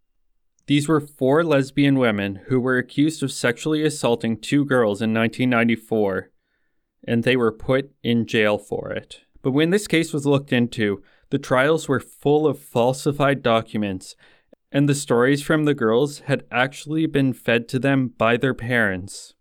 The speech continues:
and it seemed to be based solely on their hatred of homosexuality.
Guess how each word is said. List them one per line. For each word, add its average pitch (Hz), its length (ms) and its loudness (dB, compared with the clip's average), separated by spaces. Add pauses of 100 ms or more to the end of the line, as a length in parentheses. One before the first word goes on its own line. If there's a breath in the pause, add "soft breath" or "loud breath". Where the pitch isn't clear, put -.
(360)
and 147 160 2
it 143 120 -2
seemed 139 240 2
to 143 80 0
be 139 120 2
based 123 360 -2
solely 127 500 0
on 120 200 -2
their 113 160 2
hatred 117 640 -2
of 107 120 -6
homosexuality. 107 1300 -2